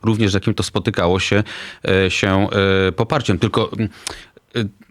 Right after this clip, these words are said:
y, używanie takie, y, znaczy wrzucanie wszystko do tego, że worek, internet to jest okej. Ja, y, mamy na to zresztą też, y, dowody z innych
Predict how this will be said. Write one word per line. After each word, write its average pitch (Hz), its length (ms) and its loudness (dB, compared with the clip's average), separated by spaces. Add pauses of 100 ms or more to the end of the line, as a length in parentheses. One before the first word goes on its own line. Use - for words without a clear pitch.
(220)
y, - 340 -14
używanie 113 480 2
takie, 113 400 0
y, 104 40 2
znaczy 110 280 2
wrzucanie 107 420 0
wszystko 117 200 -2
do 113 80 4
tego, 117 160 2
że 107 120 0
worek, 113 360 2
internet 120 460 0
to 110 100 0
jest 101 180 2
okej. - 300 -2 (280)
Ja, 123 260 2 (840)
y, 101 40 0
mamy 107 240 2
na 107 100 2
to 104 160 -2
zresztą 95 400 0
też, - 320 -2
y, 92 1080 0
dowody 95 480 0
z 87 100 -4
innych 104 380 0